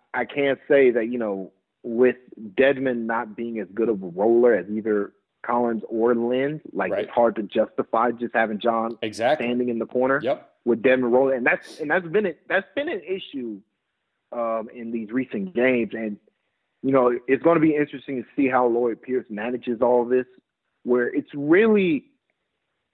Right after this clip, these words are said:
Speaker 1: it, like, you know, Kent Bazemore suffered from this as well, where you know, Bazemore's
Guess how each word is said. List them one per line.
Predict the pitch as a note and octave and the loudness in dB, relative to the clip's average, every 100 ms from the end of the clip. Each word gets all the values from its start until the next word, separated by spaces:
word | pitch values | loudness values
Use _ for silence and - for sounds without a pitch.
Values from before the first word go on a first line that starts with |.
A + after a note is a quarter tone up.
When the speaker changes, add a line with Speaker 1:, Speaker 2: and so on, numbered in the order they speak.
| _ _ _ _ _ _ - - - - _ - | _ _ _ _ _ _ -18 -18 -20 -20 _ -4
Speaker 1:
it, | - - _ _ _ _ - - _ _ - | -4 -4 _ _ _ _ -20 -20 _ _ -12
like, | F3+ E3+ D3+ C3+ _ _ - | -2 2 2 0 _ _ -6
you | F3 | 0
know, | D#3 | 2
Kent | - A#3+ G3+ | 2 2 2
Bazemore | F3 F#3 E3+ C#3+ - | 4 2 0 -6 -6
suffered | D#3 - - | -8 -8 -14
from | C#3 | -12
this | C3+ A#2+ A#2 | -12 -12 -16
as | |
well, | G#2 C#3 D3 B2+ | -2 4 4 2
where | A2 A#2+ A#2+ A#2 A2 _ _ _ | 0 -2 -2 -4 -6 _ _ _
you | D#3+ | -2
know, | C#3 B2+ | 0 0
Bazemore's | B2 E3 F3+ E3+ D#3+ C3 | 2 4 4 2 -4 -4